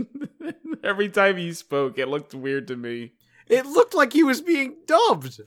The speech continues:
Speaker 1: I know, but I, then I saw it was Jet Li, and I'm like, "Unless this is a different Jet Li."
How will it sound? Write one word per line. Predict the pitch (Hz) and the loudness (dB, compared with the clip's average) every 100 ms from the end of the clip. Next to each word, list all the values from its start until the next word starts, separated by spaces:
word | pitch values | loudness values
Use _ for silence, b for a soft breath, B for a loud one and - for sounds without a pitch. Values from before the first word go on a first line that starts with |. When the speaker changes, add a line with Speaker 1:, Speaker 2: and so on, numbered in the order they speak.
| - | 2
Speaker 1:
I | 240 262 | 4 4
know, | 262 311 403 370 | 2 4 4 2
but | 254 247 269 | 2 2 4
I, | 294 | 2
then | 294 311 | 2 -2
I | 320 | -2
saw | - 302 311 | 2 6 6
it | 269 | 4
was | 254 | 0
Jet | 202 240 269 | -2 0 0
Li, | 202 196 240 208 | 0 -4 -2 0
and | 196 | 2
I'm | |
like, | 196 208 | 2 2
"Unless | 202 233 | 4 2
this | 220 | 0
is | 185 | -2
a | 175 | -4
different | 147 214 226 151 | 2 2 2 -2
Jet | 135 131 127 | -2 -4 -2
Li." | 165 226 - 466 | -2 0 0 -2